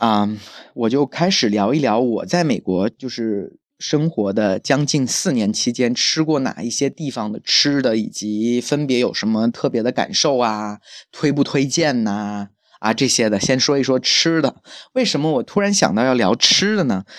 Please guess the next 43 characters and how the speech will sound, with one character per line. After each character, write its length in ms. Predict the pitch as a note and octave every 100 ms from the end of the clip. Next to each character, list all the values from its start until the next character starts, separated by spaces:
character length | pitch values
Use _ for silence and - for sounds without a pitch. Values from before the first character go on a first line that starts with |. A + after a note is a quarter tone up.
| - - - - -
是 160 | - C#3
因 160 | C#3+
为 400 | C#3 C3 A#2 A2
我 220 | G#2 G2
其 200 | G2+ -
实 800 | A#2 - A2 G#2+ A2 A2+ A#2 A#2
最 180 | - D3+
近 240 | B2 D3+ A#2+
就 120 | A#2
是 300 | - A2+ G2+ _
对 120 | C#3+
吃 260 | A#2+ - D#3+
的 120 | D3+
上， 500 | C3+ C#3+ B2+ A#2 A2 G#2+
因 180 | C#3+ D3+
为 140 | D3+
一 80 | C#3
些 200 | - C#3+
要 200 | D3 D#3
求 260 | - G#2
要 120 | A#2+ B2+
有 120 | G#2
一 40 |
些 140 | - D3+
控 380 | - C4 F#3
制， 220 | B2+ B2 G#2+
所 160 | D3
以 80 | C3
在 160 | D#3 D#3+
肚 180 | G#3+
子 100 | D#3+
饿 200 | D#3 B3
的 80 | D#3+
时 120 | -
候 80 | A#2
就 120 | A#2+
特 180 | A#2 -
别 140 | A#2 A#2+
想 180 | G2+
要 100 | G2
聊 220 | G#2+ G2+ G#2
一 80 |
聊 240 | B2 F2+